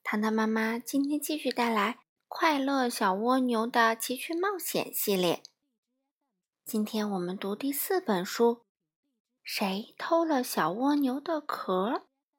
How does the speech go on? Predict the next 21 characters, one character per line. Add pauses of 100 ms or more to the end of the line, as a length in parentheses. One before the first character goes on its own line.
(1600)
这
本
书
的
作
者 (160)
是
法
国
的
桑
德
林·
罗
默， (640)
由
唐
天
莹
翻
译，